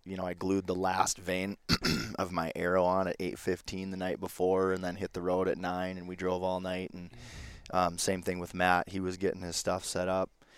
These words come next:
Speaker 1: Um, Sam said he, you know, he rolled in and he was just getting his stuff dialed in, you know, and I, and, and I commented, I said, "Well, that's when you know,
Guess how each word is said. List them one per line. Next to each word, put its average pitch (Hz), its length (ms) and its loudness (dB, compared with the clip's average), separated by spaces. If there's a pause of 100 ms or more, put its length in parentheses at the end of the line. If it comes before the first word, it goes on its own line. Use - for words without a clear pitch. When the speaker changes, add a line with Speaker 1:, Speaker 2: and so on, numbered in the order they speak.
(280)
Speaker 1:
Um, 87 500 0 (360)
Sam 90 440 2
said 90 240 2
he, 92 180 -4
you 90 100 -8
know, 87 120 -2
he 92 160 -4
rolled 92 340 4
in 92 160 -2
and 90 100 -8
he 95 140 -2
was 92 160 -2
just 92 240 -2
getting 87 220 -2
his 90 180 -4
stuff - 300 -2
dialed 92 400 2
in, 95 240 -4
you 95 100 -6
know, 92 220 -2
and 92 100 -2
I, 92 160 -2
and, 92 300 -6
and 90 240 -4
I 87 100 2
commented, 98 500 2
I 87 40 0
said, 90 160 0
"Well, 90 80 2
that's 95 240 4
when 107 100 0
you 95 100 -2
know, 90 380 0